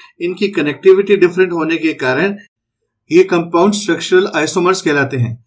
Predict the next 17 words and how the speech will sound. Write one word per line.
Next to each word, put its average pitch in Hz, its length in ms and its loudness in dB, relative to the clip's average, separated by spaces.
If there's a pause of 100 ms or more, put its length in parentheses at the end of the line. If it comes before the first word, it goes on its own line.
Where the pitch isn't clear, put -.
(200)
Structural 208 440 0
isomerism 196 800 2 (280)
और 160 220 2
स्टीरियो 190 380 4
आइसोमेरिज्म 185 600 2
में 156 180 -2
सबसे 190 340 -2
बड़ा 190 200 4
difference 175 520 -2 (120)
connectivity 190 520 2
का 180 80 6
ही 180 60 6
होता 156 260 0
है। 123 220 -4 (320)
Structural 190 420 2
isomerism 180 640 2
में 151 300 -2